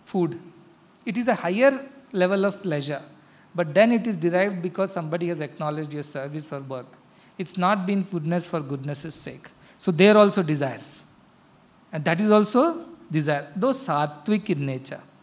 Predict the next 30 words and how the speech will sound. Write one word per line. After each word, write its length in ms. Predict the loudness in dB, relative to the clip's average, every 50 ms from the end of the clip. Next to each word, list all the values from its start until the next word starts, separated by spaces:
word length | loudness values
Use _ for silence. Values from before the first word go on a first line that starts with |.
| _ _ _ _ _ _ _ 2
Now 160 | 4 6 6
will 100 | 6 6
you 100 | 4 4
be 120 | 4 4 4
able 200 | 4 4 2 0
to 40 | 0
categorize 640 | 0 2 2 2 2 2 0 2 2 2 2 0 0
it 100 | -2 -2
even 220 | 0 2 2 2
finally? 720 | 0 0 -2 -2 0 0 2 2 2 4 4 2 2 0 -2 -10 -18 -20 -20 -20 -20 -20 _ -20 _ _ _ -12 -12 -8 -2
Finer 540 | 0 2 4 4 6 6 6 4 4 -2 -10 -18 -20 -20 -20 -20 -20 -12 -4
categorization. 840 | -4 -4 -4 -4 -4 -4 -2 -4 -4 -4 -6 -8 -10 -10 -14 -14 -10
Ah, 220 | -8 -6 -6 -6 -6
these 240 | -4 -4 -2 0
are 100 | 0 0
the 100 | 0 -2
very 220 | -4 -2 -2 -4 -4
tamasic 560 | -4 -4 -6 -4 -4 -6 -8 -8 -10 -10 -10
ones. 320 | -10 -12 -12 -12 -16 -18 -20 -20 _ _ _ _ _ _ _ _ _ _ _ _ _ _ _ _ _ -14
They'll 360 | -8 -4 -2 0 0 0 -2
weaken 420 | -2 -2 -2 -2 0 2 2 4 4
my, 460 | 4 2 2 0 -2 -6 -8 -12 -14 -16 -14 -10
my, 200 | -8 -6 -6 -4
my 200 | -2 -2 0 0
arrow 320 | 2 2 2 2 2 2
will 180 | 2 2 2 2 0
not 200 | 0 0 0 -2
reach 160 | -4 -4 -4
the 120 | -4 -4 -4
destination. 640 | -4 -6 -10 -8 -10 -10 -10 -10 -10 -12 -14 -18